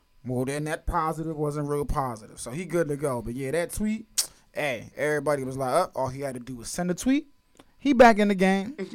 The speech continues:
Speaker 1: He wasn't about to miss, uh, uh, uh, what is it, tonight's game, I believe?
Speaker 2: Yeah.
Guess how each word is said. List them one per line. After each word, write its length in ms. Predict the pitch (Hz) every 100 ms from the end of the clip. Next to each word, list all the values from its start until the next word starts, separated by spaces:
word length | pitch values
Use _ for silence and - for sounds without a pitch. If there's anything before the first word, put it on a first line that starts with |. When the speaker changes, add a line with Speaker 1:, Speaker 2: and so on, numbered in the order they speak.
| 202 220 202 - 185
Speaker 1:
He 120 | 233
wasn't 260 | 254 226 214
about 160 | 208 196
to 40 |
miss, 300 | 196 196 202
uh, 40 | 190
uh, 580 | 180 170 175 170 165
uh, 20 | 165
what 160 | 208
is 100 | 160
it, 80 | 123
tonight's 400 | 156 151 170 160
game, 300 | 180 190 190
I 80 | 185
believe? 480 | 185 185 196 220 - _ _
Speaker 2:
Yeah. 280 | - 107